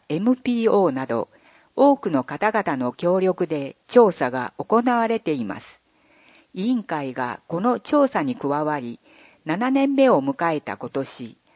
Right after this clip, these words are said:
とても励まされる出来事がありました。花の木を研究されている大阪大学佐伯准教授と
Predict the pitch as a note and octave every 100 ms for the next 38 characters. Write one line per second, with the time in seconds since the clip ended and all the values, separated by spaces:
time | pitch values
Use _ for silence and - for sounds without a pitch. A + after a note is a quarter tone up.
0 | _ - E3 B3 B3+ B3 B3 G#3 F#3 G#3+
1 | B3 C4 C4 C4 A3+ B2+ D3+ A#3 A3+ F#3
2 | D3 B2 A#2 B2+ C3 C3+ B2 - - -
3 | _ _ _ _ _ _ - F#3+ A#3+ C4
4 | C4+ G3+ C3+ A#2+ - - A#3+ B3+ B3 B3
5 | - G#3+ A3 - C3+ C#3 A#2+ A2+ - _
6 | - _ F#3+ B3 - A#3+ A3+ G#3+ G3+ F#3
7 | C3 B2 B2 A#2 - - _ - F3 A#3+
8 | - A#3+ A#3 E3+ D#3+ A#3+ A#3+ - A#3+ D3+
9 | C3 - A2+